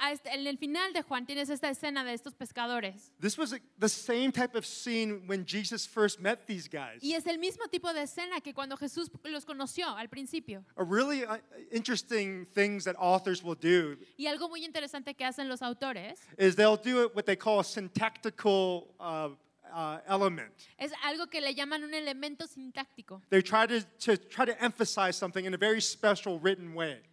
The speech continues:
Speaker 1: Para tratar de enfatizar algo de una manera escrita muy especial.
Speaker 2: So John does this.
Speaker 1: Y Juan hace esto.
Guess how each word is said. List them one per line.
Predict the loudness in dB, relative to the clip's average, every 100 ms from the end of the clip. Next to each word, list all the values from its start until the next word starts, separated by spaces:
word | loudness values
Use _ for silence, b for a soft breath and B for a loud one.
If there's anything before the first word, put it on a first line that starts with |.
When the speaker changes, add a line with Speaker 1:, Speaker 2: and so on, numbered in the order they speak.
| _
Speaker 1:
Para | -4 -2
tratar | -2 -4 -2 -2
de |
enfatizar | -4 -4 -6 -6 -4
algo | -2 -2
de | -4
una | -6
manera | -6 -4 -4 -4
escrita | -8 -6 -6 -4 -6
muy | -8 -8
especial. | -8 -10 -14 -10 -10 -10
Speaker 2:
So | -2 0
John | 2 4 4 4 4
does | 2 2
this. | -4 -14 -14 -20 -14 -10
Speaker 1:
Y | -6
Juan | -4 -2
hace | -4 -4 -6
esto. | -8 -10 -18